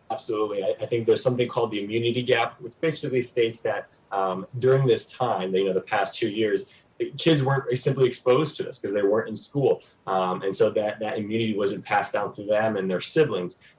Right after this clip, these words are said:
And so now these, these, you know, one, two, and three-year-olds are going to daycare for the first time, um, and all of them ha-, have not, have never been exposed to this, and suddenly they all are.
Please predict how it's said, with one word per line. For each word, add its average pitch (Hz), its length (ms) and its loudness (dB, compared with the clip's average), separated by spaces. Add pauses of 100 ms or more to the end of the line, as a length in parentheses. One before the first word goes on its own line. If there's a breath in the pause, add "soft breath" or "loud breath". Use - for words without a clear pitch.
And 107 80 -6
so 139 140 4
now 135 240 4
these, 120 320 2
these, 104 340 -8
you 104 100 -8
know, 92 80 -2
one, 117 380 4
two, 120 360 0
and 113 120 -2
three-year-olds 113 600 2
are 90 200 -2
going 101 280 -6
to 95 100 -2
daycare 98 480 -4
for - 60 -20
the 90 80 -10
first - 320 -4
time, 127 340 0 (280 soft breath)
um, 92 280 -2
and - 120 -6
all - 280 6
of 95 60 -2
them 101 280 -4 (120)
ha-, 104 120 -4
have 101 140 -12
not, 101 260 -6
have 98 180 -8
never 98 140 2
been 95 140 -2
exposed 107 540 2
to 95 60 -4
this, 90 260 -2
and 87 180 -6 (300)
suddenly 101 380 0
they 98 160 0
all 95 240 6
are. 110 280 2